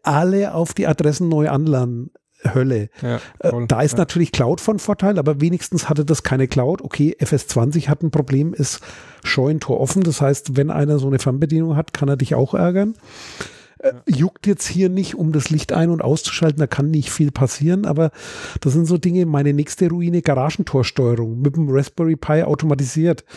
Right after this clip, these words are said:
Speaker 1: Im Moment haben wir da irgendwie ein Problem, dass da am Netzwerk irgendwas spinnt. Das heißt, äh,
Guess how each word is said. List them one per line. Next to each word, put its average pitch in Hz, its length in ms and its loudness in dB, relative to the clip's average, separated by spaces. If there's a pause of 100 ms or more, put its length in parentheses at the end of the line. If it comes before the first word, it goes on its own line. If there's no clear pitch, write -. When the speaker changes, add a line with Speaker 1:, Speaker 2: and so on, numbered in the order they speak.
(600)
Speaker 1:
Im 147 120 2
Moment 147 400 0
haben 170 140 0
wir 156 100 2
da 151 180 2
irgendwie 170 460 0
ein 165 80 -2
Problem, 147 400 0
dass 160 160 -2
da 156 200 0
am 147 120 -2
Netzwerk 160 480 0
irgendwas 139 380 0
spinnt. 165 540 -2 (640)
Das 131 120 2
heißt, 127 440 0
äh, 143 320 0